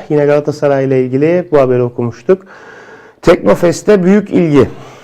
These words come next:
Sevgili izleyiciler, dünyanın en büyük havacılık, uzay ve teknoloji festivali Teknofest İstanbul Atatürk Havalimanı'nda ikinci gününde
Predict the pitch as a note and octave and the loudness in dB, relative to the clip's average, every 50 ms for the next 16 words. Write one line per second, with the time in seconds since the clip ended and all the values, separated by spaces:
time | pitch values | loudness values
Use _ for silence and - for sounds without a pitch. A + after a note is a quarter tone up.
0 | - - - - C3+ B2+ C3 C3 C3 B2+ B2+ B2 B2+ B2 A#2+ A#2+ A#2+ A#2+ A#2 A#2+ | -20 -20 -8 -4 -2 -2 -2 -2 -2 -2 -2 0 -2 -2 0 0 0 -2 0 0
1 | C3 C#3 D3 D3+ D#3 D#3+ D#3+ D#3+ E3 D#3 D3+ D#3+ D#3 - - D3 C#3+ C#3+ C#3+ D3 | 0 0 0 0 0 0 0 -2 0 -2 -2 -4 -4 -2 0 2 2 2 0 0
2 | D#3 D#3+ D#3 - D3+ C#3 D3+ D#3 D#3 D#3 D#3+ D#3+ D#3+ D#3+ - D3+ C#3+ D3+ - D3 | -4 -4 -4 -4 -2 0 2 2 2 2 2 0 -2 0 -2 -4 -2 0 0 0
3 | D3+ D#3 D3+ D#3 F3+ F3+ - D3 - - - - B2 B2 A#2 A2+ G#2 - - D#3+ | 0 0 0 0 -2 0 0 -2 -2 -4 -6 -4 -2 -2 -2 -2 -4 0 0 0
4 | D3 - - D3+ C#3+ - - D#3 D#3+ D#3+ - - - - - - D#3 D3+ D3+ D3 | 0 2 0 -4 -2 0 0 -2 -2 -2 -6 -10 -10 -8 -2 0 0 0 2 0
5 | C#3+ C3+ - C3 B2+ - D3 D3 - D3 C3+ - - - D3 D3 D3+ D3+ D3+ C#3+ | -2 -2 -2 -6 -4 -4 -6 -4 -4 -8 -8 -8 -4 -2 0 2 2 2 0 0
6 | C#3 C3+ C3 B2+ C3 C3 C3+ - D3 D3 - D3 D3 C#3+ D3+ C#3+ C#3 C3+ C3 C3 | -2 -2 -2 -2 -2 -2 -2 -2 -4 -4 -4 -4 -4 -4 -4 -2 -2 0 0 0
7 | C3 B2+ D3 D#3+ E3 D#3+ | 0 0 2 0 0 -2